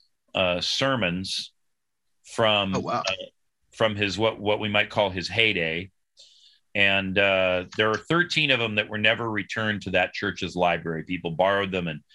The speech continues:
Speaker 1: I don't know if they got lost or the dog ate it or th-, whatever. But anyway, so thirteen cassettes never came back, but I have everything else. And I recently received permission from Carol Wimber to digitize and upload all of that to our website. So you'll be able to hear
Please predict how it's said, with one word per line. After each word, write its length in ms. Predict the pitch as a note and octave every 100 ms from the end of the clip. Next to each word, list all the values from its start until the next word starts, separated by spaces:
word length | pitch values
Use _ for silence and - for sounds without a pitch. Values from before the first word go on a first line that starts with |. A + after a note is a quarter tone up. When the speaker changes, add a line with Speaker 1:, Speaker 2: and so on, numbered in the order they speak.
| - - -
Speaker 1:
I 80 | G2
don't 100 | G2+
know 100 | F#2+
if 100 | E2+
they 100 | F2
got 260 | F2 E2+
lost 380 | G#2 B2+ A#2+ -
or 60 | F#2
the 120 | E2+
dog 320 | F#2 A2+ A2+
ate 220 | G#2+ G#2
it 140 | G2+ F2
or 260 | E2+ D#2 -
th-, 140 | G#2
whatever. 380 | F#2 F#2+ F2+ D2+
But 220 | C2+ E2+ - _ - - - _ -
anyway, 320 | A2+ G#2 F2+
so 140 | -
thirteen 680 | G2 D3 D#3+ - C3+ A#2+ A#2+ - -
cassettes 460 | A2+ - G#2 F#2+ G#2+
never 240 | G#2+ G#2
came 300 | - G2 F#2
back, 340 | G2+ F#2+ F2 - - _ -
but 80 |
I 80 | G#2
have 140 | G2+ G2
everything 500 | A#2+ B2+ A2+ A2 A2
else. 520 | A2 G2+ F#2+ - - _ _ _ -
And 140 | G2+
I 60 | G#2
recently 500 | G#2+ B2 A2+ B2+ G2+
received 440 | G2+ F#2+ A2+ G2+
permission 440 | - G2 F#2+ G#2 F2+
from 160 | F#2
Carol 340 | F2 G2+ F#2+ F2+
Wimber 440 | F#2+ F#2+ F2+ E2+ - - - -
to 80 | F#2
digitize 800 | G#2+ B2 B2 - G#2+ G2+ F2
and 100 | F#2+ -
upload 420 | A2 - G2+ F#2 F#2
all 240 | G#2 A2
of 120 | A2 F2+
that 260 | E2+ -
to 180 | - G#2
our 160 | F2+ E2+
website. 600 | F#2 F#2+ - G#2 G#2+ -
So 100 | F#2+
you'll 120 | F2+
be 160 | F#2 G2
able 180 | F#2+
to 60 | F#2
hear 420 | E2+ G2+ F#2 F2+